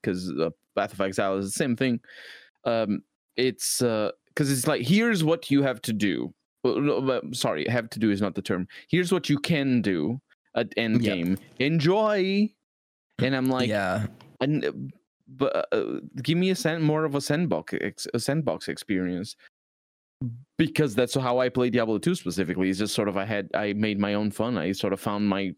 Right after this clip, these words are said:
Speaker 1: my own hunting grounds and, and looked for my own items and looked for my own, um,
Speaker 2: Well, I think that
Speaker 1: meta,
Speaker 2: actually,
Speaker 1: basically, 'cause, 'cause I didn't
Speaker 2: that's
Speaker 1: have a guide. I didn't
Speaker 2: interesting.
Speaker 1: follow guides specifically.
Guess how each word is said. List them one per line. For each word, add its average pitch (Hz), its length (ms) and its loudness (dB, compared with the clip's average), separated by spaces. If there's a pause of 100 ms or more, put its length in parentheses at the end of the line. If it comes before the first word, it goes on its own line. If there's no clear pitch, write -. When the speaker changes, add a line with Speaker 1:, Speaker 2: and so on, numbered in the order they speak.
(120)
Speaker 1:
my 110 100 0
own 101 220 0
hunting 117 400 0
grounds 92 400 0
and, 90 300 0 (180)
and 110 140 4
looked 135 160 2
for 113 160 0
my 104 160 0
own 107 180 0
items 101 500 0 (760)
and 110 80 2
looked 110 140 -4
for 101 180 0
my 98 160 0
own, 98 340 0 (840)
um, 98 320 0
Speaker 2:
Well, 190 160 4
I 185 100 2
think 247 340 -2 (300)
that 220 220 2
Speaker 1:
meta, 233 100 -2
Speaker 2:
actually, 170 320 0
Speaker 1:
basically, 120 160 2
'cause, 101 320 -4 (140)
'cause 107 160 0
I 104 40 2
didn't 160 180 2
Speaker 2:
that's 180 100 0
Speaker 1:
have 214 80 2
a - 20 4
guide. 92 60 2
I 87 80 -2
didn't - 180 0
Speaker 2:
interesting. 95 220 0
Speaker 1:
follow 87 180 0
guides 87 260 -4
specifically. 95 640 -6